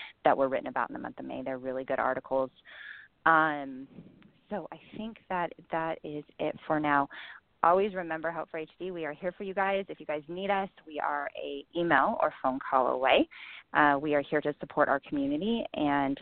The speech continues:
um, uh, in any way we possibly can. We're living this as well every day. Um, so we understand, um, the challenges we're facing in so many different spaces. So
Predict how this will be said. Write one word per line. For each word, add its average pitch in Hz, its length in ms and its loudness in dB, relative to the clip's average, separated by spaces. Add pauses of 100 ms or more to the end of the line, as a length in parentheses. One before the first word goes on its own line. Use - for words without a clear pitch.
um, 135 540 -4 (500)
uh, 143 200 6
in 156 160 6
any 156 200 6
way 139 140 4
we 135 140 0
possibly 143 520 -2
can. 135 280 2
We're 135 140 2
living 135 260 2
this 135 220 0
as 127 160 -2
well 135 160 6
every 131 240 -2
day. 160 280 4 (460)
Um, 135 240 -4 (120)
so 143 80 -6
we 139 180 -6
understand, 135 760 -4 (180)
um, 127 260 -6
the 143 60 -2 (120)
challenges 127 360 2
we're 131 100 2
facing 135 400 0
in 135 120 -2 (120)
so 175 160 4
many 139 200 -2
different 123 320 -4
spaces. 123 440 -4 (120)
So 135 200 0